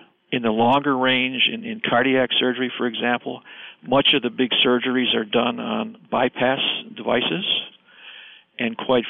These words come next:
frequently there will be a bypass heat exchanger cooler in the line, and that's how they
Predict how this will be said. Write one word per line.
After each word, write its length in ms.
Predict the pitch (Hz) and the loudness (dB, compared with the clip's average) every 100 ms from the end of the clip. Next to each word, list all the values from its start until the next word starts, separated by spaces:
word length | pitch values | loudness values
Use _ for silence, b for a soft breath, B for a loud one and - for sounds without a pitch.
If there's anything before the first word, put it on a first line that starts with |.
| - | 0
frequently 520 | 139 - 131 123 123 | 0 0 -4 2 2
there 140 | 120 117 | 4 2
will 80 | 107 | 0
be 160 | 110 | 0
a 80 | 104 | -2
bypass 720 | - 120 120 - 127 117 117 110 - - | 0 2 2 0 0 2 2 2 0 2
heat 140 | 120 | 0
exchanger 500 | 123 - 120 123 113 - - | 4 2 2 -2 -6 -4 2
cooler 300 | 170 120 113 | 4 4 0
in 80 | |
the 80 | 110 | -8
line, 440 | 104 107 107 104 113 | -6 -2 0 0 -4
and 140 | 110 | -4
that's 160 | 107 - | -4 -2
how 140 | 120 | -2
they 160 | 107 | -2